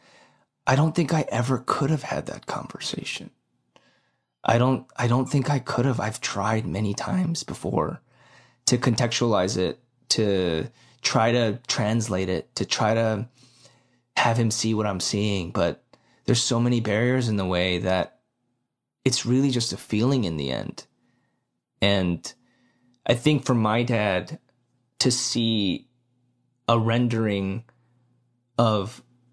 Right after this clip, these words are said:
something similar that he went through was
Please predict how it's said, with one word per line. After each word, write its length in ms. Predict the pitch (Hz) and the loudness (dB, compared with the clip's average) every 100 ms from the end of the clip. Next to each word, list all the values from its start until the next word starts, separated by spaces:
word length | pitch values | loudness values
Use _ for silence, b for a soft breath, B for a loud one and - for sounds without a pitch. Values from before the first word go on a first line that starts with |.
| - | -4
something 420 | - 135 117 104 | 0 0 0 -2
similar 800 | - - 127 120 107 92 92 117 _ _ | -2 -2 0 0 0 -2 -4 -10 _ _
that 220 | - 107 - | -4 -2 0
he 180 | - | 0
went 280 | 107 98 - | 0 0 -4
through 500 | - 98 87 85 - - _ _ _ _ _ _ _ _ _ - | -6 -4 -2 -4 -8 -14 _ _ _ _ _ _ _ _ _ 0
was 800 | 117 117 107 101 - - - | 2 4 2 0 -4 -8 -10